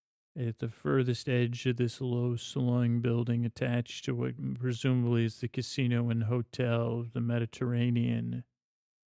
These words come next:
And he enters and he looks up on stage, and the room is packed with suburban people.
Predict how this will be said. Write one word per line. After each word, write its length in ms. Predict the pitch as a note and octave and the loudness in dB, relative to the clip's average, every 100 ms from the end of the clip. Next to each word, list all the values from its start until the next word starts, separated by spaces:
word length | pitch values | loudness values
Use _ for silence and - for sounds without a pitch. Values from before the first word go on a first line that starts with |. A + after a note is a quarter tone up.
| _ _ _ _ _ _ _ - | _ _ _ _ _ _ _ -4
And 120 | B2 | 2
he 120 | B2 | 4
enters 460 | B2+ B2+ A#2+ A#2+ A2 | 6 8 8 6 2
and 140 | C3 | 2
he 160 | B2 B2 | 2 2
looks 360 | B2 B2+ - - | 2 0 0 -2
up 180 | B2 | 0
on 200 | B2 A#2 | 2 0
stage, 800 | A2+ - - B2+ A#2 A#2+ A2+ A2+ | 0 -4 -2 2 4 4 2 0
and 100 | B2+ | 2
the 80 | A#2 | 4
room 260 | B2 C3 B2+ | 6 8 6
is 180 | A#2 | 4
packed 580 | - - C#3 B2 A#2 - | -4 0 2 2 0 -2
with 160 | B2+ A#2 | -6 -6
suburban 840 | - - C#3 C3 C3 B2 A#2 A2+ | -8 -8 0 6 6 6 4 2
people. 680 | C3 B2+ A#2 A#2+ A#2 A2+ A2+ | 0 0 0 -2 -4 -6 -12